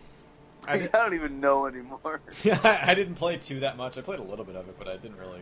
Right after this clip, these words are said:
Speaker 1: That two was kinda boring.
Speaker 2: Yeah. One was all right.
Speaker 1: Oh, you're a chick now.
Speaker 2: Yeah, you're Pestilence this time, I think, or something?
Speaker 1: Nice.
Speaker 2: Uh, I forget. Or maybe you're not Pestilence. Maybe you're,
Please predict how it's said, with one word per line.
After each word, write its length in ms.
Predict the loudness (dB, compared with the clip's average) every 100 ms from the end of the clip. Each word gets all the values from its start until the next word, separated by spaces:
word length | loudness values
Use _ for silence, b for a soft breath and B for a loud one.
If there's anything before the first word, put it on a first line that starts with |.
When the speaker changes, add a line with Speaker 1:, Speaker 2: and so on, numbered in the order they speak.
| -8
Speaker 1:
That 220 | -6 -6
two 140 | -4 -4
was 120 | -2
kinda 240 | 0 2 0 -4
boring. 380 | -6 -4 -4 -8 -16 -18
Speaker 2:
Yeah. 80 | -16 -16 -18 -20 -20 -20 -20 -20 -14
One 160 | -10 -10
was 140 | -10
all 100 | -10
right. 200 | -8 -8 -10 -18 -20 -20 -20 -14 -2
Speaker 1:
Oh, 160 | -2 -2
you're 180 | -8 -10
a 40 | -12
chick 120 | -14 -10
now. 240 | -8 -8 -10 -14 -20 -20 -20 -20 -20 -20 -20 -20 -20 -20 -14 -4
Speaker 2:
Yeah, 120 | -2
you're 160 | -2
Pestilence 680 | -6 -8 -8 -8 -10 -8 -8
this 160 | -8 -8
time, 280 | -6 -6 -6
I 60 |
think, 260 | -8 -10 -10
or 60 |
something? 340 | -12 -10 -12 -14 -18 -20 -20 -20 -20 -20 -20 -20 -20 -20 -12
Speaker 1:
Nice. 180 | -12 -12 -14 -16 -16 -20 -20 -20 -16
Speaker 2:
Uh, 100 | -14
I 40 | -14
forget. 280 | -10 -10 -12 -16 -18 -14
Or 60 | -12
maybe 160 | -10
you're 100 | -10
not 180 | -10 -10
Pestilence. 340 | -12 -14 -16 -16
Maybe 180 | -14
you're, 180 | -12 -12